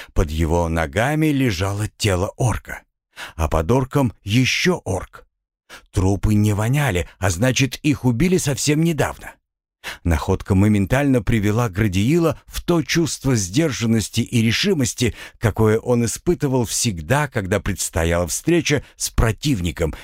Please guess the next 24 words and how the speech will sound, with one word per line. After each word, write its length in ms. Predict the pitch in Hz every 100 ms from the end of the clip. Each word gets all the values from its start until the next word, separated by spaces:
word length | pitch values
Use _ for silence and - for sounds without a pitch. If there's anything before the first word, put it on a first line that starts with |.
| -
или 300 | 76 78 85 -
он 280 | 110 127 -
обнаруживал 760 | - 85 78 76 85 85 85 90
его 280 | 78 82 78
следы. 500 | - 131 120 85 - _ _ _ _ _ - -
В 140 | 85
нём 220 | 104 123 113
проснулся 600 | 107 - - 135 - 131
азарт 540 | - 98 104 92 - -
охотника, 760 | 107 90 104 - 82 - - - - -
и 120 | 135
мысли 460 | 147 185 160 139 151
о 140 | 127
Ганге 480 | 117 120 170 147 131
почти 400 | 131 127 - 151
мгновенно 720 | 151 117 110 123 147 165 160
улетучились, 800 | - 151 151 113 87 - 82 - - -
как 360 | - - - -
утренняя 640 | 135 110 120 117 110 107
роса 300 | 101 - 101
под 220 | 92 110
солнцем. 540 | - 92 73 - - - _ _ _ _ - -
Он 220 | 87 87
нагнулся 640 | 87 80 120 190 - 156